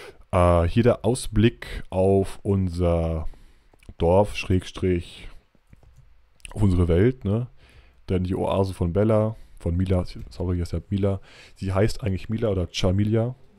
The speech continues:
Mila, Charmila. Aber weil sie damals Lucid Balla hieß, also Lucid, oh, nee, Lucid Balla, ne, genau. Hab ich gedacht, sie heißt Bella, aber das kurz als kleiner Side-Fact. Und hier ohne Shader,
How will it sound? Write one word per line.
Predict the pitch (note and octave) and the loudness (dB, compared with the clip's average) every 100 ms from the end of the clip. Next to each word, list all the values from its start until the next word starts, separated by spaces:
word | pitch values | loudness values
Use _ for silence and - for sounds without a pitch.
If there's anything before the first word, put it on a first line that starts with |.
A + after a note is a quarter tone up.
| _ _ _ _ | _ _ _ _
Mila, | A2 G#2+ | -12 -12
Charmila. | - - G2 G#2+ A#2 B2+ - - - - - | -12 -8 -6 -4 -4 -6 -14 -20 -20 -20 -6
Aber | F#2 F#2 | -2 0
weil | F#2 | 2
sie | F#2 | 0
damals | F#2 F#2 F#2 - | 0 -2 -2 -4
Lucid | F#2 F#2 - | -4 -4 -6
Balla | - G2+ F2 | 0 2 2
hieß, | F2+ A2+ | 0 -2
also | - E2+ E2+ _ _ _ _ - | -6 -8 -8 _ _ _ _ -14
Lucid, | - G#2+ G#2 - - - - | -10 -8 -6 -6 -10 -18 -14
oh, | - - | -14 -10
nee, | G2+ G#2 F#2 - - - _ - | -6 -4 -6 -10 -20 -20 _ -10
Lucid | G2 G2 - | -6 -6 -2
Balla, | G2 A2 - | 0 0 -4
ne, | G2+ | -6
genau. | F#2 F#2 A2 - - - - - - - - - - - _ _ - - | -4 -4 -4 -8 -20 -20 -20 -20 -20 -20 -20 -20 -20 -20 _ _ -20 -16
Hab | - A2+ - | -6 -4 -2
ich | |
gedacht, | - G2+ - | 0 0 0
sie | - F#2 | 0 0
heißt | F2+ - | 0 -2
Bella, | - F2+ F2 | 0 2 2
aber | F2+ E2+ | 0 0
das | F#2 - | 0 0
kurz | G2 F#2 | -2 -2
als | F2 - - - - - - - | -6 -8 -14 -14 -18 -20 -20 -16
kleiner | - F2+ | -4 -4
Side-Fact. | - F#2 F#2 - - F#2 F#2+ - - - - - - - - - - - - - - - | -2 0 0 2 2 4 0 -4 -14 -10 -10 -10 -14 -8 -6 -8 -14 -20 -20 -20 -20 -12
Und | F#2+ F2+ | -10 -10
hier | - G2 | -10 -8
ohne | G2 G2+ | -6 -6
Shader, | - G#2 A#2 D#3 | -4 -4 -2 -6